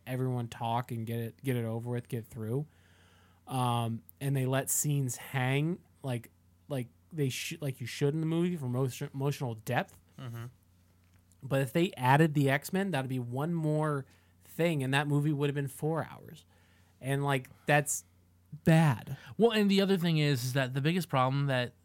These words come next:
Speaker 2: they've always had, and this is any studio, whether it be Fox or a-, any studio,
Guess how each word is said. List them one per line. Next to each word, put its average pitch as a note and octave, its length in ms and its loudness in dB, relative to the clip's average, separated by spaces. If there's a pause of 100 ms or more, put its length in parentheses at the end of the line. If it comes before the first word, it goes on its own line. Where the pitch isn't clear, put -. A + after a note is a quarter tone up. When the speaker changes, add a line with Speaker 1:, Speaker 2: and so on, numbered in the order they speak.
(260)
Speaker 2:
they've C3 240 -2
always C3 500 0
had, A#2+ 680 -8 (960)
and E3 200 8
this G3+ 120 4
is D3 160 0
any D#3 240 2
studio, G#2+ 480 -6 (100)
whether D3 200 -4
it C3+ 40 -4
be C3 80 -2
Fox C3+ 680 -4
or B2+ 280 -10
a-, C3+ 160 -16
any F3 280 -2
studio, C3 540 -2